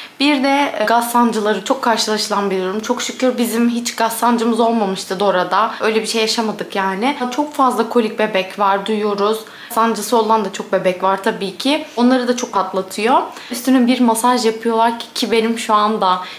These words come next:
spordan dolayı her yerim ağrıyor. Benim öyle bir ihtiyacım var ki öyle bir şey. Buraya çok özendim. Bebekler için bence olmazsa olmaz. Düzenli aralıklarla gitmek lazım diye düşünüyorum. Açıklama kısmına mutlaka Instagram adreslerini yazacağım. Profilimizde de bulabilirsiniz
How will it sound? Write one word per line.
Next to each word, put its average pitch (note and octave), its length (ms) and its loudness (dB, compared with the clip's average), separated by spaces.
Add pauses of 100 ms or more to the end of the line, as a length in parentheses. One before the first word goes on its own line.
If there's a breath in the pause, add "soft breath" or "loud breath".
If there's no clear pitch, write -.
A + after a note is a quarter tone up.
spordan G#3 680 0
dolayı G3 260 4
her G#3+ 400 2
yerim G3 420 0
ağrıyor. G3+ 420 2
Benim G#3 160 0
öyle G#3+ 280 2
bir - 60 -2
ihtiyacım G#3 540 0
var A3+ 200 2
ki A#3+ 60 4
öyle G#3+ 140 4
bir G#3 40 -2
şey. G3+ 200 -4 (220)
Buraya B3 240 6
çok C4 200 0
özendim. A3 580 2 (160)
Bebekler A3 540 2
için B3 220 0
bence G3+ 240 2
olmazsa G#3 420 2
olmaz. A3 400 2 (120)
Düzenli A3 300 0
aralıklarla G#3 600 2
gitmek A3 460 0
lazım F#3+ 320 0
diye G3 180 0
düşünüyorum. A3+ 580 2 (100)
Açıklama G#3+ 500 0
kısmına G#3 400 -2
mutlaka G#3 440 -2
Instagram G#3 520 0
adreslerini F#3+ 600 0
yazacağım. A#3+ 500 2 (220 loud breath)
Profilimizde G#3 640 2
de A#3 120 -2
bulabilirsiniz G3 720 0